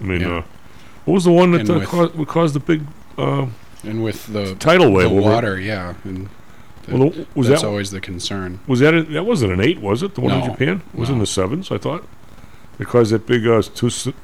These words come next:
Speaker 1: tsunami.
Speaker 2: That was, uh, two thousand eleven.
Speaker 1: Yeah, when,
Speaker 2: Yeah,
Speaker 1: when
Speaker 2: I
Speaker 1: nailed
Speaker 2: remember
Speaker 1: that
Speaker 2: that.
Speaker 1: nuclear plant and everything. Ugh.
Speaker 2: The Fukushima was, was, they were, they didn't tell everybody at first. You know,
Speaker 1: Oh,
Speaker 2: "We're
Speaker 1: no, you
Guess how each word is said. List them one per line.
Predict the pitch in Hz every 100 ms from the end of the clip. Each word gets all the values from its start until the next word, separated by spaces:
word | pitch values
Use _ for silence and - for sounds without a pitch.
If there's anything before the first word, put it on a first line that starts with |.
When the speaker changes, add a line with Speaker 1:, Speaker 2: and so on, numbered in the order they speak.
| -
Speaker 1:
tsunami. | - 117 98 107 147 143 -
Speaker 2:
That | 117 113
was, | 104 - - -
uh, | 104 90 85 - - - - - -
two | 123
thousand | 110 98 95 85
eleven. | 78 85 85 69 82
Speaker 1:
Yeah, | 117 113 98
when, | 104 92
Speaker 2:
Yeah, |
Speaker 1:
when | 104
Speaker 2:
I | 98
Speaker 1:
nailed | 104 107
Speaker 2:
remember | 101 101
Speaker 1:
that | 120
Speaker 2:
that. |
Speaker 1:
nuclear | 107 104 120
plant | 107 - 110
and | 113
everything. | 113 113 92
Ugh. | 110 - - -
Speaker 2:
The | - 85 87
Fukushima | - 98 90 - 95 92 85
was, | 78 82 - - - - - - -
was, | 98 87 87 - -
they | 110
were, | 101 95 - - - - -
they | 123
didn't | 131 123
tell | - 113
everybody | 104 98 87 87 85
at | 82
first. | - 85 80 - -
You | -
know, | 80 80
Speaker 1:
Oh, | 120
Speaker 2:
"We're |
Speaker 1:
no, |
you | 104